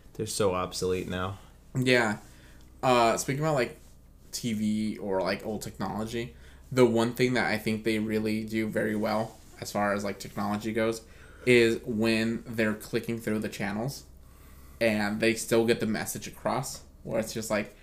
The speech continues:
Speaker 2: "Stay
Speaker 1: <coughs>
Speaker 2: indoors, people are attacking," and then they go, it's like, "People are dead." <laughs> Like,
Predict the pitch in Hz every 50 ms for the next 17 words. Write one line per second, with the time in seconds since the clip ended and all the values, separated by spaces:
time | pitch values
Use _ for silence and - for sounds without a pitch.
0 | - - - - - - - - - - - 160 160 156 151 147 143 139 143 143
1 | 143 135 127 120 113 110 110 - - - - - - - - - - - - -
2 | 156 151 143 151 147 143 135 131 127 123 123 - 139 127 127 123 - 120 113 110
3 | 110 - - 113 110 101 104 110 113 117 113 104 104 110 107 107 110 - 95 113
4 | 117 120 - - - - - - - 120 117 120 127 123 120 120 123 123 123 123
5 | - - - - - - - - - - 143 135 135 127 123 110 101 - - -
6 | - 131 143 - 151 151 123 95 117 117 117 - -